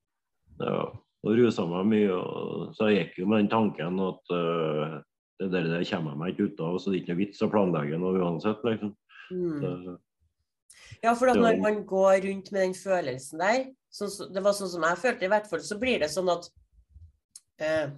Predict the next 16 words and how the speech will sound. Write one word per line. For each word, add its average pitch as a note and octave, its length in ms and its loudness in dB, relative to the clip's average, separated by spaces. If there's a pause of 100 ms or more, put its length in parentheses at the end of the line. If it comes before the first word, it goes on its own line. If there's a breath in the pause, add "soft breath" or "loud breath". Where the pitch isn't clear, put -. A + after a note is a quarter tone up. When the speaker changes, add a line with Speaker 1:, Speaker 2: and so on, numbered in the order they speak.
(640 loud breath)
Speaker 2:
rusmiljøet E3 1040 4
og F#3+ 220 6
alt F#3 160 0
det G3 120 -8
som F#3 160 -4
har F3+ 140 2
med F#3 140 -2
rusen D3+ 340 -6
å F3+ 60 -2
gjøre, A3 280 0
blir F#3+ 200 -2
jo C#3+ 140 -4
det F3 160 2
du F3+ 80 -6
mestrer. G#3+ 500 -2 (960)
Speaker 1:
Ja. A2 200 0